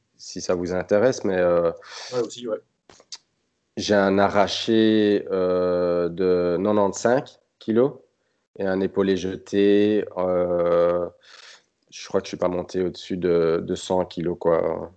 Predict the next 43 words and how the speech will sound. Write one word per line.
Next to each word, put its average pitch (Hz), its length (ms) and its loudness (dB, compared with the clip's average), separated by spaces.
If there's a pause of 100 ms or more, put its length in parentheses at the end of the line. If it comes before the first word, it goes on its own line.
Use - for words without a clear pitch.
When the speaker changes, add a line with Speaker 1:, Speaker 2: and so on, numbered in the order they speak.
(1160)
Speaker 1:
En 101 120 0
t-, 98 140 4
en 92 120 2
tout 92 120 -6
cas, 104 220 4
euh, 85 480 0 (600)
avant, 95 380 0
mes 92 100 -4
chiffres - 280 -10
étaient 92 120 -12
beaucoup 87 300 -12
plus 90 220 -8
élevés 90 240 -2
parce 87 220 -10
que, 90 60 -6
bon, 87 160 -8
c'était 90 240 -8
un 87 120 -2
peu 90 240 -6
mes 85 180 -6
objectifs, 80 480 -10
quoi. 85 220 -12 (760)
Mais 107 120 6
bon, 101 160 6
aujourd'hui, 95 480 2
euh, 87 280 4
à 85 40 0
mon 92 160 -2
avis, 92 180 -4
comme 95 180 -6
vous 90 120 -10
le 87 80 -8
voyez 92 180 0
dans 98 100 -2
mes 90 140 -2
vidéos, 90 400 0
pieds 95 260 -4
nus, 90 360 -2
euh, 82 160 0
c'est 92 160 -4
vraiment 95 180 4
pour, 90 340 -4
euh, 82 200 0